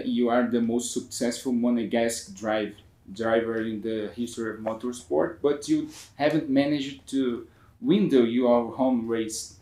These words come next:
yet. So, despite se-, securing pole position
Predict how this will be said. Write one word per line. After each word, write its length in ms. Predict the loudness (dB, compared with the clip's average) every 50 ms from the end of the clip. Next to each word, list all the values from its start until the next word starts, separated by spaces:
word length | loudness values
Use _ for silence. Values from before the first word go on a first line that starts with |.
| -20 _ _ _ -6
yet. 420 | -4 -2 -2 -4 -6 -12 -18 -18 -18 -20 _ _ _ -20 -20 -20 -20 -20
So, 840 | -18 -16 -4 -2 0 2 2 2 0 0 0 0 0 0 0 0 -2 -4 -10 -18 -20 -20 -20 -20 -20 _ _ _ _ -14
despite 400 | -10 0 4 6 6 6 4 0
se-, 340 | -2 -2 -4 -4 -4 -6
securing 580 | -8 -8 -6 -8 -2 2 2 4 4 2 0 0
pole 180 | 2 2 0 0
position 800 | 0 -4 -4 -2 -2 0 0 0 -2 -2 -2 0 -2 -2 -2